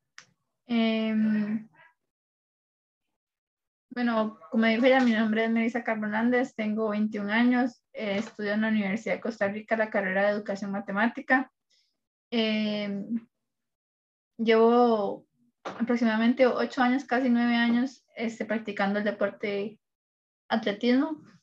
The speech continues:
Comencé nada más practi-, practicándolo convencionalmente y a partir de dos mil diecinueve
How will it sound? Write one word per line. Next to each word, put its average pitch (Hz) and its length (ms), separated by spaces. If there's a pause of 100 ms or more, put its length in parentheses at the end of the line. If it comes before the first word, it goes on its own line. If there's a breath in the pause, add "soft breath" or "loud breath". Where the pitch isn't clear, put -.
(400)
Comencé 226 480
nada 226 240
más 233 220
practi-, 226 500
practicándolo 226 680
convencionalmente 226 1000 (760 soft breath)
y 233 100
a 226 100
partir 220 240
de 220 80
dos 240 100
mil 214 160
diecinueve 208 840